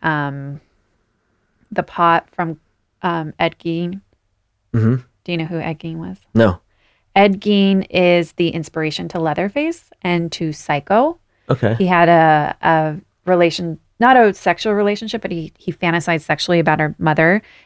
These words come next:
Speaker 1: And when his mother died, he ba-, basically just kept the corpse in the house and would wear people's skin and murder people. And
Speaker 2: Oh, no kidding. So it was
Speaker 1: Yeah.
Speaker 2: very, uh, psycho.
Speaker 1: So he has, so,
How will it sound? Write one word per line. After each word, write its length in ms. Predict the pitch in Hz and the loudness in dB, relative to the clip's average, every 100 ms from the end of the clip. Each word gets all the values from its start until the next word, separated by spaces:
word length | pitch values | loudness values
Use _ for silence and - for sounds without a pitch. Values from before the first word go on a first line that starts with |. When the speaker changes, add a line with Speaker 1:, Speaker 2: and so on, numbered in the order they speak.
| - | -2
Speaker 1:
And 80 | 185 | 0
when 100 | 170 | 2
his 140 | 160 | 0
mother 240 | 165 156 | -2 -2
died, 400 | 151 151 147 151 | -2 -2 0 -2
he 140 | 156 160 | -6 -8
ba-, 300 | 151 151 143 - | -6 -6 -6 -8
basically 420 | 156 - - 147 | -8 -8 -10 -10
just 200 | 147 - | -10 -10
kept 140 | 147 | -12
the 80 | - | -12
corpse 320 | - - _ | -12 -14 _
in 60 | 156 | -8
the 60 | |
house 460 | 147 143 143 147 - | -6 -6 -6 -10 -12
and 260 | 147 143 143 _ | -12 -12 -14 _
would 100 | 160 | -10
wear 160 | 170 151 | -8 -8
people's 300 | - 147 147 | -8 -12 -12
skin 260 | - 143 147 | -10 -10 -8
and 140 | 143 | -8
murder 240 | 147 - | -8 -10
people. 400 | 143 151 - - | -12 -14 -12 -12
And 160 | - - | -10 -4
Speaker 2:
Oh, 180 | 117 110 | 0 2
no 140 | 95 | 2
kidding. 320 | 107 113 107 92 | 0 2 0 0
So 220 | 101 104 | -2 -2
it 60 | |
was 280 | 90 107 101 | 2 4 4
Speaker 1:
Yeah. 120 | - | 0
Speaker 2:
very, 300 | 95 87 85 | 0 0 0
uh, 280 | 87 101 95 95 _ _ | -2 -4 -6 -10 _ _
psycho. 340 | - 104 226 | -6 0 2
Speaker 1:
So 40 | 202 | 4
he 160 | 226 | 4
has, 320 | 220 208 214 - - _ _ | 4 2 0 -8 -20 _ _
so, 580 | - 240 208 202 196 | 2 6 8 8 6